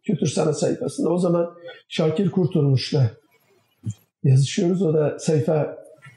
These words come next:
editörü, yönetmeni. Ee, İstanbul'a gelince de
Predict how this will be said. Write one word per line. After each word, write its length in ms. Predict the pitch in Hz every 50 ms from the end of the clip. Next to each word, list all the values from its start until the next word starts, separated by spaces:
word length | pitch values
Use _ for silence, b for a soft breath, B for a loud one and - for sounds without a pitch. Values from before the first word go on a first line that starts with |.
| _ _ _ _ _ _ _ _ _ -
editörü, 400 | 170 147 156 131 - 151 147 165
yönetmeni. 680 | 156 147 147 143 123 117 - 147 151 196 240 - - - - _ _ _ _ - _ B B B B B 415 403 415 415 415 _ _ - -
Ee, 60 | 196 170 160 160 160 160 160 160 165 165 170 175 - - - - - _ _
İstanbul'a 480 | - - - - 226 214 214 208 214 196
gelince 400 | 202 208 214 254 262 196 180 165
de 240 | 202 214 - -